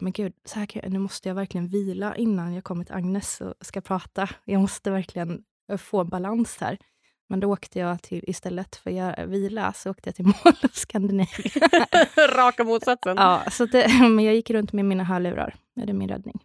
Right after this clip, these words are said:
Speaker 1: Brus-,
Speaker 2: Mm.
Speaker 1: de här brusreducerande hörlurarna som jag skulle kunna sälja en miljon på min <laughs> Instagram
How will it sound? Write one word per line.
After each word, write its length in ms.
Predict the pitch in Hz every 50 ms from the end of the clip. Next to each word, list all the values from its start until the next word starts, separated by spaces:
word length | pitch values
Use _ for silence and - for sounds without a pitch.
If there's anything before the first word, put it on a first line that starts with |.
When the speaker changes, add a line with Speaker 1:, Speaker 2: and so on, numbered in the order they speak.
| _ _ 214
Speaker 1:
Brus-, 240 | 202 - 233 220 208
Speaker 2:
Mm. 260 | 196 185 175 165 170
Speaker 1:
de 140 | 180 202 202
här 80 | 196 190
brusreducerande 840 | - 196 190 - - - 202 180 185 190 - 202 185 180 185 208 185
hörlurarna 480 | 185 185 180 180 180 185 185 185 185 180
som 200 | - - 190 185
jag 100 | 180 170
skulle 200 | - - 185 175
kunna 180 | - 180 180
sälja 340 | - - 180 175 170 170 180
en 220 | - 180 175 170 170
miljon 300 | 170 170 170 175 190 -
på 140 | - -
min 280 | 180 - - - 302 214
<laughs> 0 |
Instagram 440 | - - - - - - 285 269